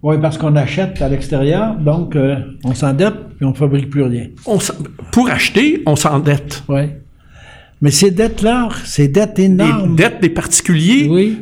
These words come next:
Speaker 2: dettes des gou-, des municipalités, dettes des, des gouvernements, dettes des organismes parapublics.
Speaker 1: Les de-, les dettes des gouvernements.
Speaker 2: Dettes des
Speaker 1: Ils sont
Speaker 2: provinces,
Speaker 1: jamais
Speaker 2: dettes du
Speaker 1: payées.
Speaker 2: gouvernement fédéral.
Speaker 1: Comment ça va se tourner, ça ?
Speaker 2: C'est la question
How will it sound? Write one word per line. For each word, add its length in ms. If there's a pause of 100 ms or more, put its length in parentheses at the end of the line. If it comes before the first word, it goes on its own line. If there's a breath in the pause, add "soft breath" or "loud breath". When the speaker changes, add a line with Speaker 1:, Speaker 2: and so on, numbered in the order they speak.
Speaker 2:
dettes 320
des 100
gou-, 160
des 140
municipalités, 960
dettes 440
des, 340
des 140
gouvernements, 720
dettes 220
des 180
organismes 560
parapublics. 600
Speaker 1:
Les 100
de-, 240
les 160
dettes 260
des 80
gouvernements. 460
Speaker 2:
Dettes 180
des 100
Speaker 1:
Ils 60
sont 80
Speaker 2:
provinces, 480
Speaker 1:
jamais 60
Speaker 2:
dettes 100
du 0
Speaker 1:
payées. 140
Speaker 2:
gouvernement 340
fédéral. 500
Speaker 1:
Comment 200
ça 140
va 100
se 100
tourner, 340
ça ? 160 (1500 loud breath)
Speaker 2:
C'est 240
la 120
question 520